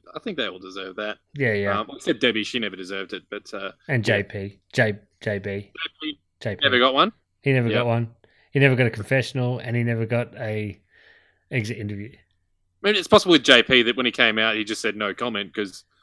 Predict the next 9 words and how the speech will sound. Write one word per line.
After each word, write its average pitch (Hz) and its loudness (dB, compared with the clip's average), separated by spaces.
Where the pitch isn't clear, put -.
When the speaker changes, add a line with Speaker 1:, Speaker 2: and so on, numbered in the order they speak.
Speaker 1:
you 98 -12
know, 95 -6
why, 107 -4
why 107 -10
spoil 104 -6
a 101 -10
good 101 -8
thing? 185 -4
Uh, 104 -8